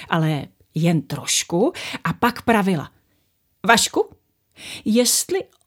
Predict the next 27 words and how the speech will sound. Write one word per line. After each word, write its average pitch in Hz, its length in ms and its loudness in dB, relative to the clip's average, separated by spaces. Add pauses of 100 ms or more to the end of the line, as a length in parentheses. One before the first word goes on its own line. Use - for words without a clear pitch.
okamžitě 170 800 0
nepřestaneš 277 960 2
s - 40 -6
tím 233 260 6
věčným 277 720 2
vyrušováním, 190 920 4
budu 233 320 8
si 392 240 6
muset 320 380 6
promluvit 269 440 6
s - 60 -2
tvými 247 280 4
rodiči, 185 400 0
ano?" 214 240 4 (2000)
Když 165 260 -2
přiběhl 208 500 0
Vašek 214 320 -2
po 185 120 0
vyučování 220 680 2
ze 175 120 0
školy 180 360 0
domů, 175 400 0 (380)
hodil 190 480 2
školní 262 600 2
tašku 214 380 -4
do 139 120 -6
kouta 208 400 -2